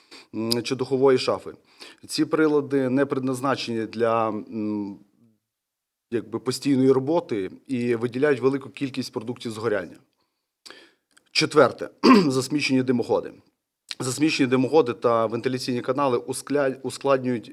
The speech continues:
е, виведення, е, продуктів згоряння, що також, е, спричиняє утворення чаду. П'яте.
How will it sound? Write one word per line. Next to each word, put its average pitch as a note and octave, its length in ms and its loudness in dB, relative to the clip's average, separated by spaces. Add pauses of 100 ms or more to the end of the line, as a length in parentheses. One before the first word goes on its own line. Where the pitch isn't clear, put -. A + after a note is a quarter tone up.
е, A2 320 -2
виведення, G#2+ 720 -4 (440)
е, G#2 280 -6
продуктів B2 460 -8
згоряння, A#2+ 680 0
що B2 180 -6
також, C3 460 -4
е, A2 440 -4 (180)
спричиняє A#2 540 -6
утворення A#2 500 -4
чаду. - 340 -6 (1200)
П'яте. C#3 500 4